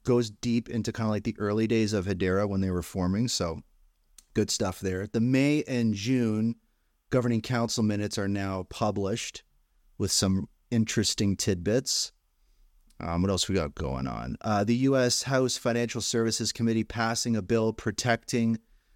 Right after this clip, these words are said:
um, crypto self-custody. So another win. I mean, things are, things are looking good. You know, when things are happening like this, I'm like, "Oh no, things are going well." Archaea is teaming up with F S C O, so we'll have some updates on that.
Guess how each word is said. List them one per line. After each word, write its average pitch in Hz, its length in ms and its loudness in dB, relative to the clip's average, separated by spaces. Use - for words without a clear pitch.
um, 107 260 -2
crypto 143 400 0
self-custody. 143 800 0
So 131 220 2
another 139 340 4
win. 82 280 -2
I 95 60 -2
mean, 117 220 2
things 131 300 0
are, 127 200 2
things 123 260 0
are 123 100 2
looking 123 340 0
good. 123 340 0
You 113 100 -4
know, 107 120 0
when 117 160 2
things 123 220 0
are 120 60 0
happening 123 400 0
like 110 180 -2
this, 117 220 0
I'm 110 160 0
like, 107 180 -4
"Oh 123 180 0
no, 123 360 4
things 113 260 -2
are 113 60 -2
going 107 280 -2
well." 110 420 -2
Archaea 113 720 0
is 113 140 -4
teaming 117 300 6
up 110 160 0
with 107 200 -2
F 117 280 -2
S 107 220 -2
C 107 340 2
O, 110 300 0
so - 160 -4
we'll 95 80 2
have 101 160 -2
some 104 100 0
updates 98 420 0
on 87 140 0
that. 98 320 -2